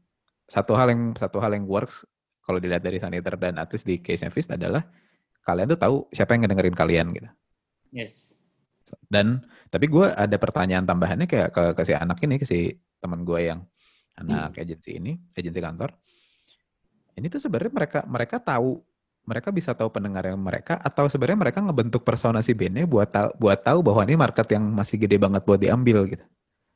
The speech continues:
Speaker 1: Karena pas gue melihat apa yang terjadi sama K-pop adalah misalkan si J Y P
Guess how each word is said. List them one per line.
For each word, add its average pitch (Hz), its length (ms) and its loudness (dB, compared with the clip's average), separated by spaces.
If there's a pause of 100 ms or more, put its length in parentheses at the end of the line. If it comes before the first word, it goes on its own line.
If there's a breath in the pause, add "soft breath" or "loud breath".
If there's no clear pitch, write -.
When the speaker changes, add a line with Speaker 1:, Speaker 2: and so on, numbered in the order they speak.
(920)
Speaker 1:
Karena 147 400 2 (160)
pas 107 160 2
gue 113 240 6
melihat 104 480 4
apa - 160 0
yang 95 160 4
terjadi 92 240 4
sama 92 240 2
K-pop 90 480 0
adalah 92 320 2
misalkan 101 320 0
si 110 160 0
J 87 80 6
Y 82 240 0
P 165 160 2